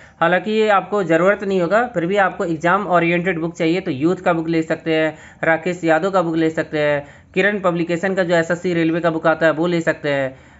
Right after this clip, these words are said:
but उन दोनों से ज़्यादा ज़रूरी पहले ये बुक है, क्योंकि टाइप वाइज आपको समझना है। ठीक है, टाइप वाइज आपको काफ़ी कम बुक में देखने को मिलेंगे।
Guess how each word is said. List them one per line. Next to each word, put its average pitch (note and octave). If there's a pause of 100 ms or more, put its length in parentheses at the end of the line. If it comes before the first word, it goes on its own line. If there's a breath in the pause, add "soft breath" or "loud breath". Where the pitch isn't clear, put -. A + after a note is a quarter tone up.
(100)
but F#3
उन A#3
दोनों G3
से G3+
ज़्यादा E3
ज़रूरी D#3+
पहले D#3
ये D3
बुक D3+
है, G3+
क्योंकि D3+
टाइप D#3+
वाइज D3
आपको C#3+
समझना B2
है। A#2
ठीक D3
है, A3 (320 loud breath)
टाइप F3
वाइज F#3
आपको F3+
काफ़ी D#3+
कम F3+
बुक E3+
में F3
देखने F3
को E3+
मिलेंगे। E3